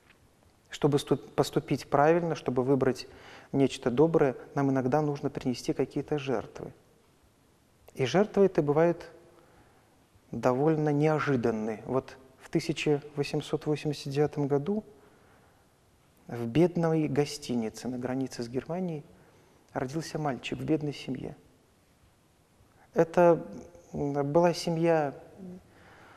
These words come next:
а, простого служащего, который путешествовал из области в область его переводили с места на место. У него не было ни своей,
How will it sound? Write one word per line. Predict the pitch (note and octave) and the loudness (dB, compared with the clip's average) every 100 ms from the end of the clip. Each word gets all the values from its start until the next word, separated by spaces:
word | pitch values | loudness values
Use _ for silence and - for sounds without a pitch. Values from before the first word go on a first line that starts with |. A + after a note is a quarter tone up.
| - - | -14 -4
а, | C#3 | -2
простого | - D#3+ - F#3+ | 0 0 2 2
служащего, | - E3 C3 B2 - A#2+ | 2 0 0 0 -2 -2
который | - - D3 | -2 -2 -2
путешествовал | D3 - - D#3+ - - C3 B2 A2+ - - - _ _ _ _ _ _ _ _ _ _ _ - | -2 -4 0 0 0 0 2 2 -2 -16 -20 -20 _ _ _ _ _ _ _ _ _ _ _ -2
из | C#3+ A#2+ | -2 4
области | D#3 D3+ C#3+ - C#3 | 4 6 2 0 -4
в | B2+ | 0
область | E3+ E3 D3+ C#3 - | 2 2 2 0 2
его | C3+ | 2
переводили | - C#3+ C#3 C3+ D#3 D3+ | 4 4 4 4 2 2
с | B2+ - | 0 -2
места | C#3+ - C#3 | -4 -4 -4
на | C#3 | -2
место. | D3 E3 - | -2 -4 -4
У | D3+ | -2
него | D#3 | 0
не | E3+ | 0
было | D#3+ D3+ | 0 0
ни | F3 | 0
своей, | F#3 - D#3 D#3 D3 C3+ | 0 -2 0 2 0 -4